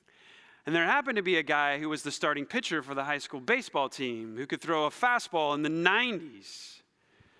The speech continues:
And then that guy hit me with a dodgeball. And I could smell colors for a week. He hit me so hard. I was tasting blood for a month. I mean, my ear was ringing for hours. I was no longer impressed with <laughs> myself. This is what's happening to Isaiah.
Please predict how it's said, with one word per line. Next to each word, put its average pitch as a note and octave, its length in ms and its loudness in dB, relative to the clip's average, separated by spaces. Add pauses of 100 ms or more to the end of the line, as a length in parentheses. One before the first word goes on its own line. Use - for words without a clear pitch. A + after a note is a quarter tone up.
(600)
And E3 140 -2
then D#3+ 240 0
that A3+ 240 4
guy D#3 240 2
hit E3 160 -4
me D#3 80 0
with C#3+ 160 -2
a C3+ 40 -6
dodgeball. A#2 680 -2 (720)
And E3+ 120 4
I A3 80 4
could F#3 160 -4
smell G3 360 4
colors G#3 380 2
for D#3+ 160 -2
a C#3+ 60 0
week. D#3 560 -4 (200)
He E3 140 2
hit D#3 100 2
me D3+ 80 2
so D3+ 220 2
hard. B2+ 340 0 (400)
I G3 80 6
was G3 100 -2
tasting G#3+ 380 -2
blood G3 280 6
for F3 140 2
a E3 60 4
month. F#3+ 480 2 (360)
I G3+ 80 4
mean, A#3 140 2
my B3 260 6
ear C4 220 2
was A#3 220 0
ringing G#3+ 360 2
for - 240 0 (160)
hours. D#3+ 720 4 (260)
I - 40 -14
was B2 120 -10
no D#3 160 2
longer A#3+ 280 6
impressed C4+ 340 2
with C#4 100 -2
<laughs> - 20 2
myself. - 640 2 (520)
This C#4 200 4
is E4 100 -2
what's F4 160 4
happening D4 360 4
to C4+ 80 4
Isaiah. B3+ 500 2